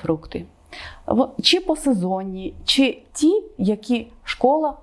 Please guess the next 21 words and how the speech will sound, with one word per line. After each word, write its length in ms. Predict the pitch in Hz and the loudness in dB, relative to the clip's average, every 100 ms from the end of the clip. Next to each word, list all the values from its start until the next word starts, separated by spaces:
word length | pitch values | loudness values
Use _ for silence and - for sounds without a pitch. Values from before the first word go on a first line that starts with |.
| - | 0
може 400 | 190 202 190 180 | 2 4 2 -4
закупити, 600 | 175 165 165 - 311 262 | -6 -8 -6 -2 0 0
якщо, 500 | 180 180 - 196 190 - | -4 -4 -4 -4 -4 -6
ну, 280 | 202 190 170 | -4 -2 -2
це 200 | 220 208 | -4 -6
закупляє 440 | 214 202 202 196 | -8 -10 -4 -4
школа. 440 | 196 - 165 151 - - - - - - 247 233 220 | -6 -2 -2 -2 -6 -12 -20 -20 -20 -18 -14 -12 -4
А, 360 | - 190 185 180 | 0 0 0 -2
бо 140 | 214 | -2
зараз, 500 | 220 311 359 - - - | 0 0 0 -4 -6 -8
е, 280 | 220 214 220 | -6 -6 -4
ще, 400 | - 247 240 240 240 - | -2 -2 -2 -4 -8 -6
м, 400 | 202 196 196 196 - | -4 -4 -4 -6 -6
є, 460 | 208 240 254 240 233 - | -4 -2 -2 -2 -6 -8
м, 360 | 208 202 202 196 - - - - - - | -6 -4 -4 -6 -12 -20 -20 -20 -20 -4
таке 260 | 233 - 240 | -2 -2 -4
нововведення, 800 | 220 220 214 339 311 202 190 - - | -2 -2 0 0 0 -2 -4 -8 -6
що, 640 | - - 208 190 180 - 196 190 180 185 180 - | -4 -2 0 0 0 -4 -6 -6 -6 -8 -12 -12
е, 20 | 190 | -12
школа 340 | - 269 277 | -2 0 0
може, 360 | 208 220 220 | -2 -4 -6